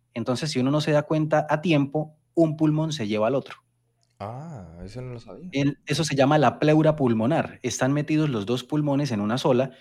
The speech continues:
Speaker 1: entonces eso empieza a hacer que si uno falla, se contrarresta al otro. Entonces, pues, eso fue lo que me explicaron a mí. Si es cien por ciento verdad o no, no lo sé. Los
Speaker 2: <laughs>
Speaker 1: médicos que nos vean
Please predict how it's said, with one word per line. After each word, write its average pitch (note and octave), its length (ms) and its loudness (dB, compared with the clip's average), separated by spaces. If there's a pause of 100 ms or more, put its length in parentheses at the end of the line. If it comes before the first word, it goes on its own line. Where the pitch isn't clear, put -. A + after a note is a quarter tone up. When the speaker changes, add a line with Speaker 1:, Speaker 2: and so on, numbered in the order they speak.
(180)
Speaker 1:
entonces A#2 440 -4
eso C3 160 -2
empieza C3 380 0
a C3 40 2
hacer B2+ 220 -2
que C3+ 220 -4
si - 160 -4
uno A#2 220 2
falla, D3 320 2
se C#3+ 140 -4
contrarresta G2+ 680 -4
al F3 80 2
otro. G#2 180 0
Entonces, A2 520 -2 (280)
pues, B2+ 240 2
eso D3 200 2
fue E3 80 6
lo D#3+ 100 4
que C3 80 4
me G#2+ 80 4
explicaron G#2+ 400 2
a G#2+ 60 2
mí. A2+ 240 -2
Si G2+ 240 -4
es G#2+ 80 0
cien C3 120 2
por C3 140 2
ciento C3+ 280 4
verdad G#2 300 4
o C3+ 40 2
no, C3+ 120 2
no A2 140 2
lo A2+ 140 2
sé. - 120 0
Los F#2+ 140 -2
Speaker 2:
<laughs> - 20 -2
Speaker 1:
médicos C#3+ 360 4
que B2 80 0
nos G#2+ 160 0
vean E3+ 260 8